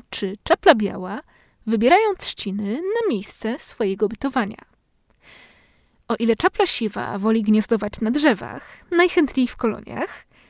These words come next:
to nie pogardzi również dobrze ukrytym miejscem wśród trzcin, gdzie wije gniazdo położone na ziemi.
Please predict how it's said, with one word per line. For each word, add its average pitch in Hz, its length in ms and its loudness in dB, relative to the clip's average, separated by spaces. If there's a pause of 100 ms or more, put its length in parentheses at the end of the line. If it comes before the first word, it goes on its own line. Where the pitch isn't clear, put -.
(140)
to 554 100 4 (260)
nie 466 60 4
pogardzi 220 520 4
również 202 600 -6
dobrze 233 380 0
ukrytym 277 500 -2
miejscem - 520 -6
wśród - 380 -10
trzcin, 233 440 -6 (540)
gdzie 381 420 0
wije 294 300 4
gniazdo 208 600 -6
położone 247 520 6
na 226 140 2
ziemi. 220 360 -4